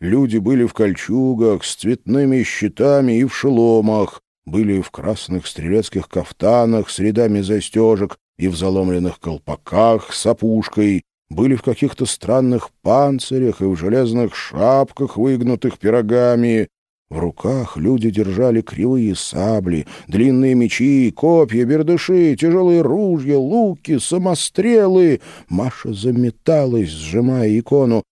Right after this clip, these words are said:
споткнулась о лежащего в траве человека и упала бы, но мимо пробегал лысый дедушка с секирой,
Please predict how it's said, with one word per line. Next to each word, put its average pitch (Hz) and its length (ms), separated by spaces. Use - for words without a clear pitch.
споткнулась 123 800
о 117 60
лежащего 120 560
в 101 80
траве 127 300
человека 135 560
и 131 80
упала 165 580
бы, 135 280
но 131 200
мимо 156 300
пробегал 120 560
лысый 143 420
дедушка 131 640
с - 60
секирой, 117 640